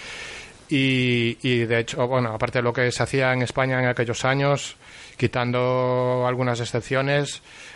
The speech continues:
no me interesaba para nada, porque muchas veces eran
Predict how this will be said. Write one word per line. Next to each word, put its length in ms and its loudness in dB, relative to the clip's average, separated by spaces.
no 160 0
me 40 2
interesaba 440 0
para 160 0
nada, 360 0
porque 220 -6
muchas 240 0
veces 240 0
eran 500 -2